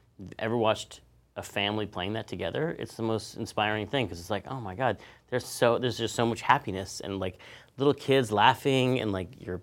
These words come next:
grandparents playing it, you know, and the family dog is jumping in. <laughs> Like, like, eh, there's no barrier to it. E-, everyone just gets in and has fun together, and they're, like, they're running around screaming and, and shrieking and having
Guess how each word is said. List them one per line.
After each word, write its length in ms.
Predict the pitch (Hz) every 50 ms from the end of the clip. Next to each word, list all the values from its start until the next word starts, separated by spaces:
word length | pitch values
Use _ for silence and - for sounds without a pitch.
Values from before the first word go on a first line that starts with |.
| -
grandparents 640 | - 110 113 127 123 - 139 131 127 127 123 123 -
playing 380 | - 135 127 123 127 123 123 123
it, 280 | 123 120 123 120 -
you 100 | 127 127
know, 200 | 123 123 123 120
and 100 | 113 104
the 40 | 98
family 320 | - - 107 107 113 110
dog 420 | 92 87 - 92 95 104 110 107 110
is 80 | 110
jumping 260 | 107 - 117 107 120 120 120
in. 80 | 113 -
<laughs> 20 |
Like, 220 | - 160 - - - - - - - - -
like, 220 | - 139 - - -
eh, 120 | - 90 117
there's 200 | 113 120 123 104
no 260 | 101 110 113 117 117 104
barrier 480 | 95 113 110 110 110 117 123 120 120
to 220 | 120 - 135 127 127
it. 260 | 127 127 - - -
E-, 420 | - - 62 - 50 - 85 85 -
everyone 340 | - 104 104 104 113 120 117 101
just 180 | 101 101 98
gets 240 | - 113 107 - -
in 360 | 110 104 98 101 104 104 - -
and 100 | - 101
has 220 | 92 95 98 92 -
fun 300 | - - 107 104 98 90
together, 420 | 101 95 107 104 95 98 98 98
and 100 | 98 95
they're, 200 | 92 90 87 87 - - - - - - - _ _
like, 240 | - 98 95 90 -
they're 180 | - 104 98
running 260 | 92 95 98 95 104 95
around 240 | 95 95 95 98 92
screaming 500 | - - - - 98 95 95 92 95 95
and, 180 | 90 90 95 95 -
and 180 | - 101 92 92
shrieking 440 | - - - 98 95 - 95 92
and 100 | 87 85
having 320 | 92 90 90 90 87 92